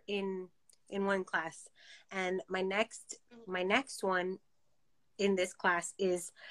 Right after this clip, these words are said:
Speaker 1: for Celtic. And so I was just like, I've never studied anything of, I've never studied mythology in my life. So, <laughs> um, so I'm really excited to see what comes about, but I definitely would love to talk to you about it because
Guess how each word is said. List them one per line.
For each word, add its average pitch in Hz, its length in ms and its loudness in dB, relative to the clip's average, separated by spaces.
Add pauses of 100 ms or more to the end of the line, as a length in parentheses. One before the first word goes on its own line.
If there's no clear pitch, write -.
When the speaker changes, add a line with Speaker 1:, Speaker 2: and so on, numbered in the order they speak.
(140)
Speaker 1:
for 196 120 6
Celtic. 196 580 8
And 190 160 2
so 196 120 2
I 185 100 6
was 185 160 0
just 214 180 -2
like, 185 280 4
I've 180 160 2
never 190 380 4
studied 190 480 2 (440)
anything 196 440 6
of, 156 120 -2 (180)
I've 220 200 2
never 247 180 12
studied 220 340 6
mythology 185 540 4
in - 80 -6
my 165 100 -2
life. - 320 -4 (480)
So, 247 340 12 (320)
<laughs> - 320 -6
um, 190 480 6 (100)
so - 120 -4
I'm 208 100 0
really 220 220 2
excited 226 500 2
to 208 80 -6
see 220 180 -6
what 208 160 -2
comes 208 320 0
about, 185 240 -4
but 180 100 -8
I 175 160 -8
definitely 208 540 -2
would 180 140 -4
love 175 200 0
to - 100 -14
talk - 240 -2
to 226 100 2
you 226 40 6
about 165 220 2
it 160 120 -6
because 156 600 -2